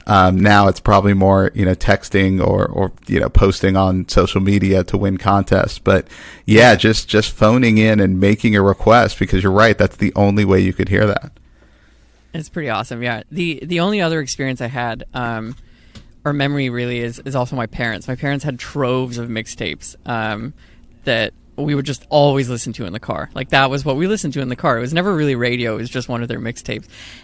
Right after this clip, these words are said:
Speaker 2: And what was so funny is it wasn't until actually a couple of weeks ago that, um,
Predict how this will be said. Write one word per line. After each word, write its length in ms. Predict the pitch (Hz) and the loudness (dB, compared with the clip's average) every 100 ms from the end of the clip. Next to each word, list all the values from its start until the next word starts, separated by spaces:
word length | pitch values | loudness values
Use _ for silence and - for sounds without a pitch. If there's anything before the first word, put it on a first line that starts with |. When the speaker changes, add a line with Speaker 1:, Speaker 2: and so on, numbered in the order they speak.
| - | -6
Speaker 2:
And 120 | 160 | -2
what 60 | 165 | -2
was 120 | 156 | -2
so 140 | - 202 | -2 -2
funny 300 | - 175 160 | -2 -4 -4
is 100 | 139 | -4
it 100 | 127 | -4
wasn't 280 | 156 190 | -4 -4
until 260 | 185 156 143 | -6 -4 -2
actually 360 | - 185 - 160 | -2 -2 -4 -8
a 20 | |
couple 260 | 208 165 | -8 -6
of 60 | 120 | -6
weeks 260 | 135 165 127 | -6 -8 -8
ago 360 | 117 113 123 - _ _ _ _ | -6 -6 -8 -12 _ _ _ _
that, 340 | 147 135 - 131 | -4 -4 -4 -6
um, 380 | 127 127 123 | -6 -6 -8